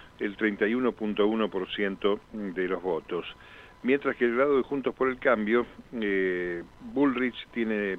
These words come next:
un poquito más del veinte por ciento y Larreta, eh, anda por el catorce por ciento, según esto, con lo que, este, Juntos por el Cambio sumados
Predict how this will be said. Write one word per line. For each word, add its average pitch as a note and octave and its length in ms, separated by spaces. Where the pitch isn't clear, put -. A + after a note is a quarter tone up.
un B2+ 100
poquito B2 300
más A2+ 140
del G#2+ 120
veinte B2 280
por A#2+ 200
ciento A2 380
y G#2 60
Larreta, A2 540
eh, G#2 360
anda A#2 240
por G#2+ 180
el G2+ 100
catorce G#2+ 460
por G2+ 220
ciento, F#2 420
según F#2 280
esto, A#2+ 360
con A#2 200
lo G#2+ 120
que, B2+ 540
este, G2 340
Juntos A#2+ 420
por A#2+ 140
el A#2 120
Cambio A2+ 340
sumados A#2+ 640